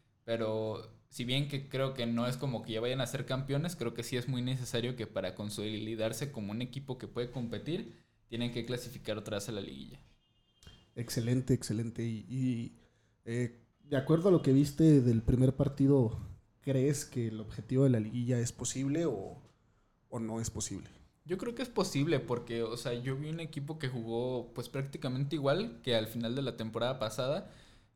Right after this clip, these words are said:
Speaker 1: pero lo mismo de siempre, eh, que, que siempre batallamos para anotar los goles, ¿no? O sea, si fuera por ocasiones, creo que podríamos ganar y nada más nos falta anotar.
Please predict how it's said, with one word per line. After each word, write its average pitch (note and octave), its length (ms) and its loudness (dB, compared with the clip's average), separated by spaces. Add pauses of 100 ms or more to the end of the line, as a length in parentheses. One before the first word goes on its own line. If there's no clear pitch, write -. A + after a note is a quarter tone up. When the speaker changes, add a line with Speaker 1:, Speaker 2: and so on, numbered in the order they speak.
(160)
Speaker 1:
pero A2+ 760 6
lo A#2 220 -4
mismo C#3+ 440 2
de A2+ 100 4
siempre, G#2+ 680 -4
eh, G2+ 80 -8
que, F#2+ 480 -4 (500)
que B2 120 -4
siempre C3 320 0
batallamos A#2 560 2
para G#2 420 -4
anotar A2 400 -4
los A#2+ 160 -2
goles, A#2 380 -2
¿no? C3+ 80 -8
O - 460 -16
sea, A#2 100 -8
si - 100 -12
fuera C3+ 260 0
por A#2 140 -2
ocasiones, B2+ 540 -4
creo A2+ 220 -4
que A#2 300 -6 (1000)
podríamos A#2+ 400 0
ganar C3+ 580 -2 (220)
y A2+ 140 -4
nada A2 180 -2
más A2 80 -2
nos A#2 180 -2
falta A#2 300 -2
anotar. G#2 340 -6